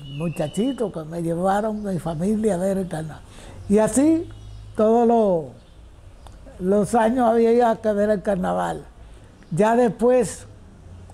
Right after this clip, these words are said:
cuando pasó toda esa etapa de la década del cuarenta, que yo estuve desvinculado de eso por el colegio, porque estuve fuera en el campo, por, por el instituto,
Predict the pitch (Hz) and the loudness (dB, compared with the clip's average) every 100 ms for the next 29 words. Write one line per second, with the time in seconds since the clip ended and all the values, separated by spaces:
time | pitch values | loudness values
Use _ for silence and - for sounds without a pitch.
0 | - - - - - 180 202 196 190 190 | -20 -18 -20 -20 -8 -2 2 4 4 4
1 | 180 175 147 180 - 233 240 240 226 226 | 4 2 0 -2 2 0 2 0 0 0
2 | 220 214 202 226 226 214 208 226 226 214 | 0 -2 0 2 2 2 0 0 2 0
3 | 220 214 208 226 226 214 196 190 202 165 | 0 0 0 0 -2 -4 -2 -2 -4 -2
4 | 208 220 202 180 190 165 196 185 208 214 | 0 0 0 0 -2 -2 0 4 4 2
5 | 208 202 214 175 190 180 151 175 180 220 | 2 0 -2 -2 0 0 0 0 2 2
6 | 214 208 180 - - - - - 180 170 | 2 2 0 -6 -14 -14 -14 -8 0 0
7 | 156 175 - 196 190 151 202 196 185 180 | 2 0 0 0 0 0 0 2 0 -2
8 | - 226 226 208 220 185 190 185 185 156 | 0 0 0 -4 -6 -6 -4 -4 -4 -8
9 | - - - - - - 185 175 165 156 | -14 -20 -20 -20 -18 -4 0 0 -2 -4
10 | 151 160 170 190 170 214 262 254 247 | -6 -4 -2 0 0 0 0 0 -2